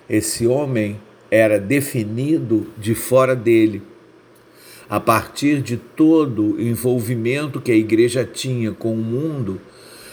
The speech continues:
e das teses desenvolvidas pela teologia de que o homem dependia de maneira radical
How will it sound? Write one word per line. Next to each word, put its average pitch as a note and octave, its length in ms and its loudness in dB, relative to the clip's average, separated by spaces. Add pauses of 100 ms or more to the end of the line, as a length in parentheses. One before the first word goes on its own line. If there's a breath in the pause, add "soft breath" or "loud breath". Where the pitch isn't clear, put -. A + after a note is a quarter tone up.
(140 loud breath)
e A#2+ 120 2
das B2 360 4
teses C3+ 640 2
desenvolvidas A2+ 1000 -2
pela G#2 280 -2
teologia A2 1040 0 (520 loud breath)
de A#2+ 120 -4
que - 140 -4
o A#2+ 120 6
homem C3 260 4
dependia A#2+ 800 0
de A#2 100 -6
maneira G#2+ 380 -2
radical A#2+ 840 -2